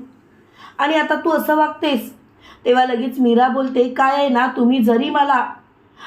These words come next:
असे फिरून फिरून जरी उत्तरं देत असलात ना, तरीसुद्धा मला सगळ्या गोष्टी कळतायत. तुम्ही काय वागताय ते सुद्धा मला समजतंय. प्लीज, प्लीज या गोष्टींचा तुम्ही अंदाज घ्या,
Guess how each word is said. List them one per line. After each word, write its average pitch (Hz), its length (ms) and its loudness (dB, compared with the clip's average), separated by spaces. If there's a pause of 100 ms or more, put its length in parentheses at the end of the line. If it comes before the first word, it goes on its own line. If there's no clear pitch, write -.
(140)
असे 247 280 -2
फिरून 269 460 0
फिरून 285 280 0
जरी 277 180 0
उत्तरं 285 440 -2
देत 269 220 -2
असलात 285 380 -2
ना, 262 240 0
तरीसुद्धा 262 500 0
मला 262 280 0
सगळ्या 254 380 0
गोष्टी 254 380 -4
कळतायत. 226 520 0 (840)
तुम्ही 294 240 0
काय 294 260 0
वागताय 311 460 0
ते 302 220 -6
सुद्धा 302 260 0
मला 294 260 0
समजतंय. 262 600 -2 (960)
प्लीज, 294 440 0 (260)
प्लीज 320 320 2
या 277 160 2
गोष्टींचा 262 600 -2
तुम्ही 269 280 0
अंदाज 254 600 0
घ्या, 240 200 0